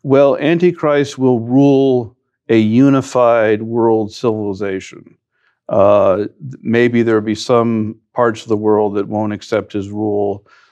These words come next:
but generally speaking, there will be a one world order at which he will be the head.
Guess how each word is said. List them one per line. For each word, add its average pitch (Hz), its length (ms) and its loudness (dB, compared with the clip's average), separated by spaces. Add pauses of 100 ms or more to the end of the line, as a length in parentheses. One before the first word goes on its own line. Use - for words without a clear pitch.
but 113 200 -2
generally 131 480 0
speaking, 101 800 -4 (280)
there 104 100 0
will 107 120 4
be 110 220 2
a 107 140 2
one 113 360 -2
world 107 340 0
order 98 680 -2 (380)
at 110 220 0
which 107 240 0
he 120 180 -4
will 104 140 -2
be 101 160 -4
the 101 140 -4
head. 87 420 -4